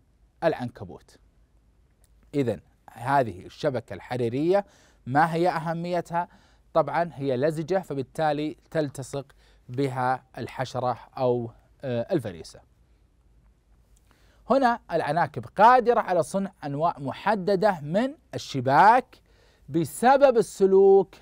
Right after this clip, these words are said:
الغريزي. إذن بسبب ماذا؟ السلوك الغريزي الذي يمكنها من هذا العمل بكفاءة عالية. بكفاءة ماذا؟ عالية. هنا أيضًا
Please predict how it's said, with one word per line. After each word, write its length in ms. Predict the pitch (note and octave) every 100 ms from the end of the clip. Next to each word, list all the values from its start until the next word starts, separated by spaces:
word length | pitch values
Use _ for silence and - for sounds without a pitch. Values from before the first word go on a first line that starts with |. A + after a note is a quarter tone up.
| - F#3
الغريزي. 680 | E3 C#3+ D#3 D3+ A2+ G#2 -
إذن 280 | E3 F3+ F3+
بسبب 260 | C3+ E3
ماذا؟ 360 | E3+ E3+ D3+ D#3
السلوك 520 | C#3+ - D3 F#3 F#3+ _ _ _ _ E3+
الغريزي 720 | D#3 C3+ C3+ G3+ F#3+ C#3+ C#3 - _ _ F3+
الذي 540 | F3 G#3+ G3 F3+ G3 E3+
يمكنها 640 | D3+ C#3 - E3 D#3+ D3+
من 240 | D3+ C3+
هذا 420 | B2 D#3 F#3 E3+ D#3+
العمل 540 | A2 D#3+ D#3+ D3+ D#3+ -
بكفاءة 1000 | C#3+ C#3 C#3 B2+ D3+ D3+ C3+ C#3+ C3 A2+ -
عالية. 680 | D#3 G#2 D#3 B2 G2+ D#2 - _ _ -
بكفاءة 500 | A#2+ C3 A#2+ D3 C3
ماذا؟ 380 | C3 A#2+ C#3 C#3+ -
عالية. 280 | D3+ E2+ - _ _ _ _ _ _ _ _ A3+
هنا 180 | C4+
أيضًا 480 | A#3 A3+ G#3 D#3 F#3